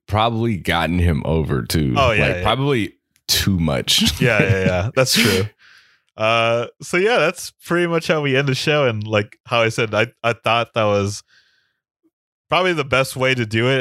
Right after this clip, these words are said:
Speaker 2: And the more I think about it, this, I thought this was gonna be the, the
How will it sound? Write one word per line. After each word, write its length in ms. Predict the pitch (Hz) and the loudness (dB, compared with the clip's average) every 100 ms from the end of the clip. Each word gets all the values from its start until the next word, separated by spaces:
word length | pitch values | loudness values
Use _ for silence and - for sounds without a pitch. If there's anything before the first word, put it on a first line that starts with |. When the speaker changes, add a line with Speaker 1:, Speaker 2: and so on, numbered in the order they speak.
| 120 | 2
Speaker 2:
And 220 | 107 101 - | 0 -4 -6
the 120 | 127 | -6
more 180 | 117 131 | -2 0
I 40 | 120 | 0
think 160 | 127 | -2
about 300 | 123 110 107 | -2 0 0
it, 60 | 104 | 0
this, 240 | 113 - - _ _ _ | -2 -4 -10 _ _ _
I 100 | 131 143 | -2 0
thought 200 | 165 160 | 0 0
this 200 | 165 165 | -4 -4
was 120 | 143 | -2
gonna 220 | 139 131 | 0 0
be 380 | 127 127 120 - | 0 0 0 -2
the, 640 | 101 104 101 98 95 92 - _ _ _ _ _ | -4 0 2 2 0 -2 -6 _ _ _ _ _
the 720 | 107 104 98 95 95 90 87 | -2 0 2 2 0 0 -2